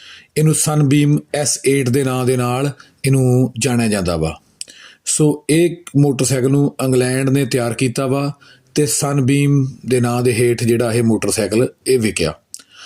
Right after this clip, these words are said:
ਸੋ, ਉੱਨੀ ਸੌ ਪੰਜਾਹ ਦੇ ਦਹਾਕੇ ਦੇ ਵਿੱਚ ਇਸ ਮੋਟਰਸਾਈਕਲ ਨੇ ਬਹੁਤ ਹੀ ਵੱਡੀ ਜਿਹੜੀ ਆ ਕਾਮਯਾਬੀ ਜਿਹੜੀ ਆ ਪ੍ਰਾਪਤ ਕੀਤੀ ਆ। ਸੋ, ਇਸ ਨੂੰ ਸਨਬੀਮ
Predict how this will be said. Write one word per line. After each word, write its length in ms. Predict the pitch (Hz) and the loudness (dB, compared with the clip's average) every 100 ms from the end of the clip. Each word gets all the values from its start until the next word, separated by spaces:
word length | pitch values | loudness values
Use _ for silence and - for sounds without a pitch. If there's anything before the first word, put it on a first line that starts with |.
| - - - | -20 -12 -4
ਸੋ, 380 | - 156 - - | 0 0 -2 0
ਉੱਨੀ 200 | 156 160 | 2 4
ਸੌ 160 | 151 160 | 2 0
ਪੰਜਾਹ 340 | 143 143 151 | 0 0 0
ਦੇ 100 | 160 | 0
ਦਹਾਕੇ 380 | 143 139 127 143 | 0 -2 -2 0
ਦੇ 80 | 139 | 2
ਵਿੱਚ 200 | 135 - | 0 0
ਇਸ 320 | 135 135 135 | 0 0 2
ਮੋਟਰਸਾਈਕਲ 460 | 135 117 131 120 | 0 0 -2 0
ਨੇ 80 | 131 | 0
ਬਹੁਤ 540 | 120 - 135 151 156 151 | 0 -2 0 0 0 0
ਹੀ 140 | 143 | 0
ਵੱਡੀ 320 | 135 101 120 | 0 0 2
ਜਿਹੜੀ 240 | 131 127 131 | 4 4 2
ਆ 140 | 123 | -2
ਕਾਮਯਾਬੀ 760 | - 117 120 117 110 110 120 120 - - | -4 -4 0 0 0 0 0 -2 -10 -4
ਜਿਹੜੀ 220 | 120 131 | 0 0
ਆ 80 | 135 | -2
ਪ੍ਰਾਪਤ 380 | 123 120 107 - | -4 -6 -6 -8
ਕੀਤੀ 360 | - 85 90 | -6 -2 0
ਆ। 120 | 82 82 _ - - - - | -2 -4 _ -20 -20 -20 -8
ਸੋ, 320 | - 151 147 | 0 2 2
ਇਸ 240 | - 135 | 0 0
ਨੂੰ 140 | 143 151 | 2 2
ਸਨਬੀਮ 600 | - 135 135 135 143 | 0 -2 0 0 2